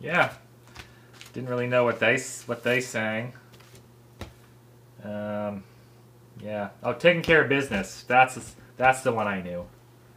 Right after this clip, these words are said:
Taking Care of Business. B T O is pretty good. Bachman Turner Overdrive.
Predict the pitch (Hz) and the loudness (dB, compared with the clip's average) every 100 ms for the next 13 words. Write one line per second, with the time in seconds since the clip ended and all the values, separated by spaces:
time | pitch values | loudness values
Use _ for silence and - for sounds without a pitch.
0 | - - 120 117 117 101 104 92 92 92 | -20 -12 -10 -4 -4 -2 -2 -4 -10 -12
1 | - - - - - - - - - - | -16 -20 -20 -20 -20 -20 -20 -20 -20 -20
2 | - - - - - - - - - - | -20 -20 -20 -20 -20 -20 -20 -20 -20 -20
3 | - - 135 127 135 117 113 - 113 104 | -20 -14 -12 -6 0 0 0 -4 -4 2
4 | 117 156 - - - - - - - - | 2 2 -4 -14 -20 -20 -20 -20 -20 -20
5 | - - - 101 101 110 104 98 117 110 | -20 -18 -4 -2 -2 -6 -10 -6 -6 -4
6 | 104 104 101 107 110 123 165 - | -2 -2 -4 -2 0 0 -2 -8